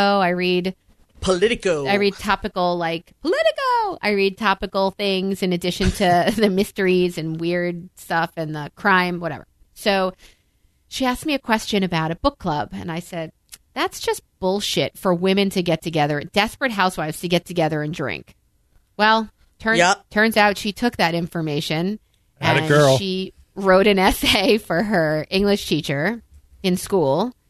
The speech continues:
Speaker 1: And when it came time to the book club question, she said,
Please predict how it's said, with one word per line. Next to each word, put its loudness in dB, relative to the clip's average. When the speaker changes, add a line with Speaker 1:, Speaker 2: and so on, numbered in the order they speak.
Speaker 1:
And 0
when 0
it -2
came -2
time -2
to -6
the -2
book -6
club -8
question, -6
she -4
said, 0